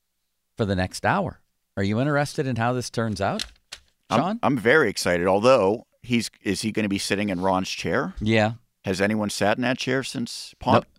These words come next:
Speaker 1: No, nobody
Speaker 2: Did Pomp?
Speaker 1: but, nobody but Pomp,
Speaker 2: Yeah.
Speaker 1: who sits there with his feet up, I might add.
Speaker 2: Yeah.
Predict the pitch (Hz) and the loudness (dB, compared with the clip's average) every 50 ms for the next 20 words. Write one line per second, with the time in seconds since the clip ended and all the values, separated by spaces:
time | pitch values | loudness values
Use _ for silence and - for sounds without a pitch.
0 | _ 110 107 107 98 113 107 107 123 104 104 - - 101 104 98 107 98 98 82 | _ 2 2 4 4 4 4 4 4 4 2 0 0 -2 -2 0 0 -2 -2 -2
1 | 87 73 - - 104 104 101 104 - _ - _ _ _ - 71 69 71 101 98 | -4 -6 -4 -4 -2 -2 -2 -4 -6 _ -20 _ _ _ -10 -8 -6 -4 -4 -4
2 | 90 - 95 90 - - 98 92 87 90 85 82 87 80 - - 101 104 104 95 | -2 -2 -4 -4 -4 -4 -2 -2 -2 -4 -6 -6 -8 -8 -6 -6 -6 -4 -4 -4
3 | 90 - - 78 82 85 85 85 85 78 82 82 82 85 - _ _ _ - - | -6 -6 -6 -6 -6 -4 -4 -6 -6 -4 -4 -6 -6 -8 -10 _ _ _ -14 -12
4 | 65 65 65 69 | -10 -10 -10 -10